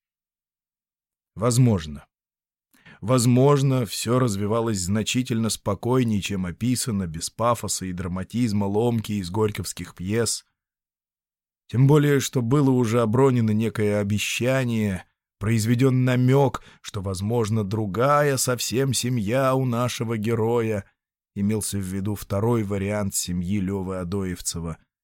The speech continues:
Такой вариант, в результате которого опять получится ровно такой же герой.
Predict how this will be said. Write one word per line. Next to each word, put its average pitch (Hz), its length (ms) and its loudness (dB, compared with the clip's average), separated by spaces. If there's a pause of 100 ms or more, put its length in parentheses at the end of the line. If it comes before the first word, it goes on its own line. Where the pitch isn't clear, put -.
(260)
Такой 120 320 2
вариант, 110 480 2
в 92 60 -4
результате 107 500 -2
которого 110 500 0
опять 120 380 0
получится 107 640 -4
ровно 120 400 0
такой 98 400 -6
же 98 160 -8
герой. 82 540 -8